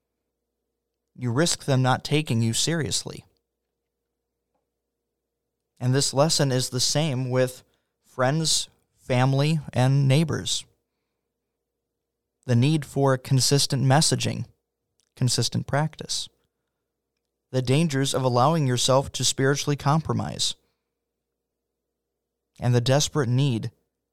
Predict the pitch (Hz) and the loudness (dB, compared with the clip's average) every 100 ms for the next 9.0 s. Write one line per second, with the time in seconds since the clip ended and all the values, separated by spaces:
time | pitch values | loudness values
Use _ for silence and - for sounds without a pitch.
0 | _ _ _ - 165 127 120 - 135 131 | _ _ _ -8 -4 -2 -4 0 2 2
1 | 147 - 117 - 113 - 120 90 80 - | 0 -4 -6 -4 -4 -4 -4 -4 -8 -18
2 | _ _ _ _ _ _ _ _ _ _ | _ _ _ _ _ _ _ _ _ _
3 | _ _ _ _ _ _ _ _ _ - | _ _ _ _ _ _ _ _ _ -4
4 | 143 - 131 170 156 135 - 123 123 131 | -2 2 0 2 0 0 0 2 2 0
5 | 117 113 - 123 117 113 110 - 110 - | -6 -6 -6 -4 -2 -4 -6 -6 -4 -2
6 | 104 101 110 - _ _ _ _ _ _ | -4 -6 -8 -14 _ _ _ _ _ _
7 | _ _ _ _ _ _ _ - 131 135 | _ _ _ _ _ _ _ 0 2 4
8 | 143 123 120 104 131 127 117 - - - | 4 4 2 2 2 0 -2 -6 -10 -14